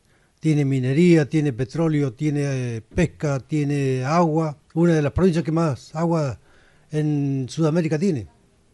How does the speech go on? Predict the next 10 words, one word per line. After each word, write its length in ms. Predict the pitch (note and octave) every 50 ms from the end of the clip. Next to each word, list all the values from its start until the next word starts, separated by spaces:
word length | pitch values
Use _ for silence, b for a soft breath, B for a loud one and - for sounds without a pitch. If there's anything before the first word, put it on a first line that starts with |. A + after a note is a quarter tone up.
| _ _ _ _ _ - - _ _ -
Sudamérica. 640 | - - - G3+ G#3 G3 F#3+ G3+ F#3+ E3 - A#2+ G#2 - - _ _ _ _ - _ - _ _ _ _ _ _ _ _ _ _ _ _ _ b b b b b b b
Eh, 1200 | - C#3+ D3 D3 D3 D3 D3 C#3+ C#3 C#3 C#3 C3+ C3+ C3+ C3+ C3 B2+ B2 B2 B2 B2 A#2+ A#2+ A#2 G#2+ - -
energía 480 | D3 D3+ D#3+ D3 A#2+ G2 F3 F3+ F3 F3+
eólica, 500 | F#3+ G3+ G3 F3+ C#3+ - E3 D3 C3 - - _ _ _ _ _ _ _ _ _ _ _ _ _ _ _ _ _ _ _ _ _ _ _ _ _ _ _ _ _ _ F3 E3 F3 F3 _ _ _ _ _ _ _ _ _ _ _ _ _ _ _ _ -
oro, 380 | - F3 F#3+ G3 E3+ E3+ - -
petróleo, 460 | D#3+ C3+ - F3+ F#3+ F#3 F3+ F3+ E3
bueno, 180 | C#3+ E3+ D#3+ C#3
ya 100 | D3+ D3+
lo 100 | D3+ D#3+
dije, 360 | F3 E3 A#2+ E3+ F3 E3 -